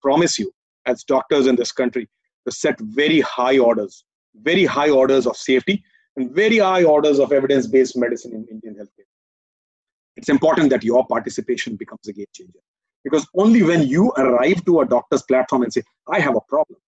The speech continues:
the doctor would decipher and probably do A to Z to get you sorted out. So next time in my subject, if you think of prostates,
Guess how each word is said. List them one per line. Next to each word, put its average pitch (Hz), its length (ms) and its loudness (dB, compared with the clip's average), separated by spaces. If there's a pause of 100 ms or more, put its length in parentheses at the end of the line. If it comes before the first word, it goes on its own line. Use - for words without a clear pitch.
(280)
the 135 60 -4
doctor 170 240 -2
would 131 140 0
decipher 139 400 -2
and 110 180 -8
probably 143 260 -2
do 139 180 2
A 190 160 2
to 180 140 4
Z 127 220 0 (260)
to 135 60 -4
get 127 200 -2
you 131 80 2
sorted 107 320 -6
out. - 120 -20 (480)
So 147 100 -4
next 175 220 2
time 208 300 2
in 156 140 2
my 147 180 2
subject, 202 420 0 (220)
if - 100 -6
you 165 80 0
think 185 200 0
of 160 140 0 (100)
prostates, 165 440 0